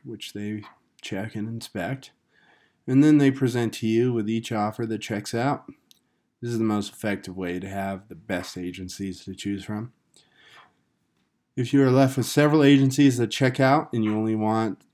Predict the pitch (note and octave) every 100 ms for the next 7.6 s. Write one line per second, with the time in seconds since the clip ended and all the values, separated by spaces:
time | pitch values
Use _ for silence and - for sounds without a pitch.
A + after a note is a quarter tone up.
0 | _ _ _ _ A2+ A2 A2 A2+ A2 G#2+
1 | - A#2 A2+ G#2+ - A2+ A2+ G#2+ A2+ A#2
2 | C3+ D3+ D#3 - _ A2 A2 A2 A2+ B2+
3 | C3+ C3 A#2+ A2+ G#2+ - _ _ _ _
4 | _ - - A2+ G#2+ F#2+ A2+ A#2 B2 -
5 | B2 G#2+ G#2 G2+ G2+ G#2+ G#2 A2 G2+ F#2
6 | - G#2+ G#2 G#2 - G2+ G2+ - G#2+ G#2
7 | G2+ - A#2+ B2 A#2 F#2